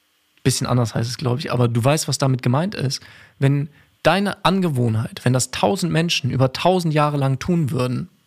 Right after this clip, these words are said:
also von Generation zu Generation, würdest du diese, oder eine andere Frage, würdest du diese Angewohnheit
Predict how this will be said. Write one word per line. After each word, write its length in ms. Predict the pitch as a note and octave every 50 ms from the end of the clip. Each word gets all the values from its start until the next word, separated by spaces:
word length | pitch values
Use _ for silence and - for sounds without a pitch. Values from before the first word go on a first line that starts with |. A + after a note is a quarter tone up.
| _ -
also 160 | - C3+ A#2
von 180 | G#2+ - C3+ B2+
Generation 560 | D3 D3 D3+ D3 D3 C#3+ - - E3+ F3 E3+
zu 140 | - C#3+ A#2
Generation, 720 | C3+ C3+ C3+ C3+ C3+ B2+ - - - E3+ D#3 A#2+ - - - _ _ _ _ _ _ _ _ _ _ _ _ _ -
würdest 340 | C3 C#3+ D#3 E3 - - -
du 40 |
diese, 340 | D3 B2+ C#3+ D3+ C#3 C#3 C#3+
oder 140 | - B2 A#2+
eine 140 | A2+ A#2 -
andere 240 | C3+ E3 F3 E3 C#3
Frage, 320 | - - B2+ A#2+ C3 B2 - - - _ _ _ _ -
würdest 360 | B2 B2+ D#3 D#3 D3+ - -
du 40 | C#3
diese 440 | B2 C#3+ D#3+ D#3 D3+ D3+ C#3+ D3 D3 - _ _ _ _ -
Angewohnheit 720 | - - E3 E3 D3+ C3+ C#3 C3+ B2 G#2+ B2+ A#2+ B2 -